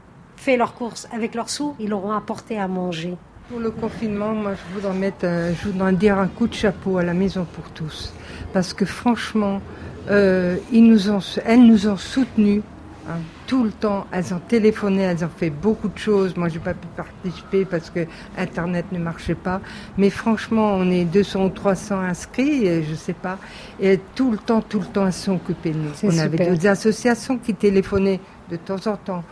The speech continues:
Speaker 2: Mais alors, la Maison pour tous, régulièrement, ils prenaient de nos nouvelles. Et de tous. Et pourtant, on est nombreux. Voilà.
Speaker 1: Et la fi-, et la ville de La Courneuve a fait un geste pour les jeunes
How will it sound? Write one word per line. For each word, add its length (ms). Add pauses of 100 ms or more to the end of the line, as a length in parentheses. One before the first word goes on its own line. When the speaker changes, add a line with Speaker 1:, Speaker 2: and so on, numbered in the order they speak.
(260)
Speaker 2:
Mais 80
alors, 180
la 180
Maison 380
pour 220
tous, 400 (320)
régulièrement, 1080
ils 60
prenaient 380
de 120
nos 160
nouvelles. 380 (420)
Et 80
de 140 (180)
tous. 500 (380)
Et 80
pourtant, 520
on 120
est 100
nombreux. 440 (640)
Voilà. 240 (1200)
Speaker 1:
Et 120
la 120
fi-, 240
et 120
la 140
ville 260
de 80
La 140
Courneuve 440
a 60
fait 180
un 140
geste 680 (1120)
pour 160
les 140
jeunes 480